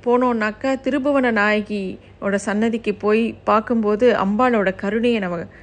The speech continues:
கண்டிப்பா தரிசனம் பண்ணலாம். முக்கோடி தேவர்களும் திருமலை வெங்கடவனை தரிசிக்க விரும்பின போது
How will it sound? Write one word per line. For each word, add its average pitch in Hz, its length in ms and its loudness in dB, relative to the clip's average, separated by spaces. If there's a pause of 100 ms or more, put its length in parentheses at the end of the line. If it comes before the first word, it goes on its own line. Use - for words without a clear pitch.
கண்டிப்பா 233 420 2
தரிசனம் 202 440 0
பண்ணலாம். 175 340 -4 (840)
முக்கோடி 269 560 4
தேவர்களும் 302 600 4
திருமலை 311 460 2
வெங்கடவனை 254 640 2
தரிசிக்க 226 680 0
விரும்பின 226 380 0
போது 196 400 -4